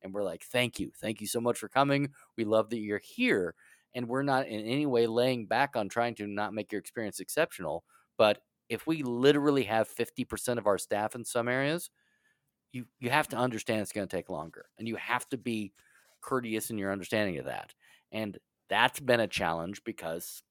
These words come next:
that sometimes really isn't the case. People have been cooped up for so long that they've lost their level of patience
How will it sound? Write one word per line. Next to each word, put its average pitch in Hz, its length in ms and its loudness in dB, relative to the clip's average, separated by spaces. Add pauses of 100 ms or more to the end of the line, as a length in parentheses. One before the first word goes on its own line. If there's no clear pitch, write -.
(480)
that 104 220 2 (260)
sometimes 113 460 -2
really 101 220 0
isn't 113 140 0
the 131 80 -4
case. 226 280 -2
People 120 440 4 (280)
have 127 100 4
been 127 120 0
cooped 135 280 0
up 165 140 10
for 147 60 -4
so 110 220 4
long 98 340 6 (280)
that 117 120 -2
they've 110 200 2
lost 98 440 4
their 104 120 2
level 95 320 6
of 90 160 0
patience 117 520 -2